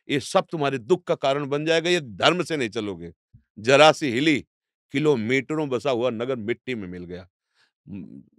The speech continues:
एक लहराई, किलोमीटरों ब-, डू-, ये कौन है? जल देवता,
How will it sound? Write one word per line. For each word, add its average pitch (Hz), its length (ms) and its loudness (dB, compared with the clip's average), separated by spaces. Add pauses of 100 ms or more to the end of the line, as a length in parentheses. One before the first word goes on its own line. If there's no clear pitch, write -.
(140)
एक 160 280 6
लहराई, 143 680 6 (480)
किलोमीटरों 139 720 -4
ब-, 90 400 -10
डू-, 95 360 -12
ये 143 80 -2
कौन 151 280 2
है? 90 240 -10 (180)
जल 113 220 -2
देवता, 95 500 -12